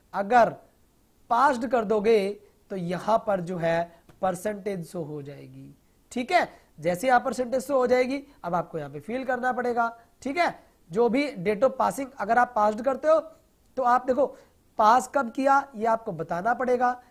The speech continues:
यहाँ पर जो भी आपका, अ, सब्जेक्ट रहा है डिग्री में, अगर आप अपीयर भी हो, देखो अगर आप अपीयरिंग हो तो आप यहाँ पर अपीयरिंग पे क्लिक करो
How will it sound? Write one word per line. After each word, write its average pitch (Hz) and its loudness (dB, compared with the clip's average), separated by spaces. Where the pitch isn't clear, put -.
यहाँ 190 -2
पर 262 -2
जो 220 2
भी 285 2
आपका, 262 2
अ, 170 -2
सब्जेक्ट 214 0
रहा 269 0
है 277 2
डिग्री 269 -2
में, 277 0
अगर 254 2
आप 302 2
अपीयर 285 4
भी 294 2
हो, 285 6
देखो 226 0
अगर 247 0
आप 285 0
अपीयरिंग 247 -4
हो 185 0
तो 226 2
आप 233 4
यहाँ 220 2
पर 247 -2
अपीयरिंग 247 0
पे 269 -6
क्लिक 269 -6
करो 285 2